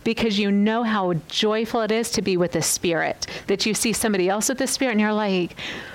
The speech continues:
"Congratulations. Good job. Well done. Oh, you're doing so good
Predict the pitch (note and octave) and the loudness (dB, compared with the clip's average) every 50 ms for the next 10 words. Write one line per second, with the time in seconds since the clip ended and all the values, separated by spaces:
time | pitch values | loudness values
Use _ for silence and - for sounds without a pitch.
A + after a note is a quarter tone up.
0 | - - - - - - C4 B3 B3+ C#4+ D#4 E4+ F4 - - G3+ F3 F#3 A#3+ C#4 | -18 -18 -14 -6 0 2 2 4 4 2 2 2 0 0 0 0 2 2 2 2
1 | D#4+ F4 D#4 - - - F3+ - - - - - - - - - - - - - | 2 2 0 0 0 0 -2 -2 -2 -4 -4 -6 -10 -8 -6 -6 -6 -6 -8 -10
2 | - - - - - - - - - - - - - - - - - D4 C#4 C4 | -16 -20 -20 -20 -20 -20 -20 -20 -20 -20 -20 -20 -20 -16 -8 -4 0 0 2 2
3 | - - - D#3+ - - - - - - - - - - - - - - - - | 0 0 -2 -2 -2 -4 -6 -8 -12 -16 -20 -20 -20 -20 -20 -20 -20 -20 -20 -20
4 | - - - - - - - - - C4 A#3+ A3+ A3+ G#3 D#3 F3+ D#3 D3 D3 D3 | -20 -20 -20 -20 -20 -20 -12 -6 -2 0 0 2 0 0 0 0 0 0 0 -2
5 | D3+ E3 F3 - - - - - - - - - - - - - - - - - | -2 -4 -8 -10 -14 -20 -20 -20 -20 -20 -20 -20 -20 -20 -20 -20 -20 -20 -20 -20
6 | - - - - - B3+ B3+ B3 A3+ G#3+ G3+ G3 G#3+ G3 F#3 F#3 F3 - - - | -20 -20 -10 -4 -2 0 0 2 2 0 2 2 2 2 2 2 0 0 0 0
7 | - A3+ A3 A#3 A#3 G#3+ - A#3+ A3 G#3+ G3+ F3+ F3 E3 | 0 0 0 0 0 0 0 0 2 2 2 2 0 -2